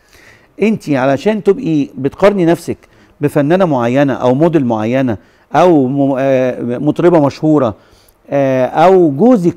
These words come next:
وهو قاعد جنبك بيتفرج على اي مثلًا مسابقه ملكات الجمال يقول لك ايه؟ "شايفه الستات؟ هي دي الستات ولا بلاش؟"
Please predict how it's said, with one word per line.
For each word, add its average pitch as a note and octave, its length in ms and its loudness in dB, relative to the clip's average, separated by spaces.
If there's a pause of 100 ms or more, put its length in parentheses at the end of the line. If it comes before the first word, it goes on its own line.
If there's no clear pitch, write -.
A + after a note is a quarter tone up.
وهو F3 240 2
قاعد G3 280 2
جنبك F#3+ 420 -2
بيتفرج C#3+ 600 -2
على D3 240 0
اي F#3 200 0
مثلًا C#3+ 600 -2
مسابقه F#3 360 0
ملكات D#3 380 -2
الجمال D3+ 360 0
يقول F3+ 120 -2
لك F#3 160 -6
ايه؟ F3+ 140 -2 (460)
"شايفه F3+ 300 -6
الستات؟ F3 420 -10 (960)
هي G3+ 180 2
دي E3+ 80 -6
الستات E3 420 -6
ولا B2+ 180 -2
بلاش؟" A2 380 -6